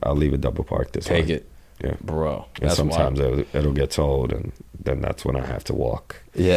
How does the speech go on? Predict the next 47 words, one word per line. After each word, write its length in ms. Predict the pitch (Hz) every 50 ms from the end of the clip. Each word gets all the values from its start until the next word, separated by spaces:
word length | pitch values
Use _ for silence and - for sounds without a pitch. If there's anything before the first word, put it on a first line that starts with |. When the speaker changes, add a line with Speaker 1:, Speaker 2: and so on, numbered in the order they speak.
| 87 85 85 85 80
Speaker 2:
yeah. 100 | - 82
And 80 | 87 -
then 320 | 104 104 104 123 104 90
Speaker 1:
<laughs> 60 | 85 113
Speaker 2:
heaven 160 | 110 107 101
forbid 460 | - 107 95 80 92 104 107 98 87
you 60 | 95
gotta 180 | 95 90 87 87
walk. 220 | 85 87 92 95
Speaker 1:
Ah, 520 | 80 78 80 78 73 73 71 71 71 98 101
Speaker 2:
Yeah, 160 | 101 101 101
yeah. 140 | 104 101 87
But 120 | 85 101
you 60 | 117 135
Speaker 1:
get 60 | 151
Speaker 2:
didn't 80 | 139 127
Speaker 1:
me 20 |
Speaker 2:
live 80 | 127 123
in 40 | 113
a 20 | 104
Speaker 1:
a, 20 |
Speaker 2:
walk-up. 420 | 101 101 110 - - - 107 101 95
You 80 | 104 107
had 80 | 104 101
an 80 | 92
elevator 380 | 90 101 110 104 107 107 107 104
Speaker 1:
get, 80 | 92
yeah, 60 | - 107
get 80 | 110 110
Speaker 2:
building, 180 | 117 113 - 92
you 40 | 98
had 80 | 92
a 40 | 92
Speaker 1:
me 60 | 98
a, 40 | 95
Speaker 2:
doorman. 240 | 95 101 113 110 -
Speaker 1:
get 140 | 101 104 110
me 80 | 110 107
a 60 | 95
wheelchair. 460 | 95 104 107 101 95 - 107 92 64
I 80 | 76 95
lived 220 | 101 117 190 185
in 60 | 101
the 80 | 95 92
Speaker 2:
<laughs> 120 | - - 101
Speaker 1:
first 160 | 95 87 -
floor, 300 | - 104 85 80 76 -